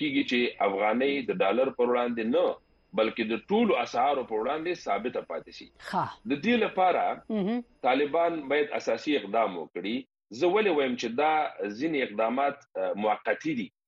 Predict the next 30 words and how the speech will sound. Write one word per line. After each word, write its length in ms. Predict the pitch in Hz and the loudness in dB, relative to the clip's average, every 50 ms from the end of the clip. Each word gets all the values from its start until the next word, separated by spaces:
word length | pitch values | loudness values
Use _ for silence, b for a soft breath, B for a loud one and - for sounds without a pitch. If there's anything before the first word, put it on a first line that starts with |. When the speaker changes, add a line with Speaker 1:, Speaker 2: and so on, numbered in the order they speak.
| _ _ _ _ _ _ - - | _ _ _ _ _ _ -8 -4
Speaker 1:
هغه 160 | 143 175 202 | -2 0 0
ځکه 200 | 226 247 247 220 | 0 0 -2 -2
چې 160 | - 165 - | -2 -2 0
طالبان 400 | 180 165 165 165 170 190 190 180 | 0 0 0 0 0 0 0 2
لا 80 | 175 170 | 0 0
تر 140 | - 175 | 0 0
اوسه 180 | 180 175 156 165 | -2 -2 -2 -4
پورې 440 | 156 151 160 156 151 147 147 143 120 | -2 0 0 0 2 2 0 0 -2
په 80 | 127 | -2
نړۍ 260 | 123 127 139 151 170 156 - | 0 0 2 2 0 -2 0
کې 40 | 135 | 0
رسمیت 520 | 120 120 113 - - 127 151 175 175 - | -2 -2 -2 -2 -2 2 2 2 2 0
نه 80 | 107 95 | -4 -4
لري. 320 | 87 80 76 - - - - _ _ _ _ _ _ _ _ _ - B B B | -4 -4 -6 -6 -8 -16 -20 _ _ _ _ _ _ _ _ _ -20 B B B
آ، 240 | - 98 101 101 104 | 0 2 2 4 2
نو 240 | 104 110 117 123 123 | 2 0 0 0 0
دغه 260 | 123 123 180 175 175 | 0 0 2 2 2
کېدلی 440 | 156 - 151 139 135 147 165 170 165 | 0 0 0 -2 0 0 0 -2 -2
شي 280 | 151 - 156 151 151 147 | -2 -2 -2 -2 -2 -2
چې، 340 | - - 127 123 123 117 117 - _ - 98 | -2 -2 0 0 0 -2 -4 -10 _ -4 -2
آ، 200 | 101 104 104 101 | 0 0 0 0
په 160 | 101 - 113 | -2 0 0
راتلونکو 500 | 110 110 110 110 - - 147 139 - 117 | 2 2 2 0 -2 -4 -4 -4 -4 -6
دوو 260 | 107 107 131 143 143 123 | -2 0 2 2 2 0
کلونو 360 | - 117 110 123 147 147 143 | 0 -2 0 0 0 -2 -4
کې 220 | 135 - 131 127 117 | -4 -4 -6 -6 -4
که 80 | - 98 | -6 -8
چیرې، 560 | - - - 135 143 135 113 90 85 92 110 - _ _ _ _ _ _ _ - | -6 -2 0 0 2 2 0 0 -2 -2 -4 -6 _ _ _ _ _ _ _ -2
آ، 220 | 95 98 101 98 95 92 92 _ - 98 95 92 95 101 | 0 2 2 2 2 -2 -6 _ -16 -14 -14 -12 -10 -6
دغه 580 | 107 104 120 127 123 120 120 120 117 110 - - | -2 2 2 4 4 4 4 4 4 2 0 -4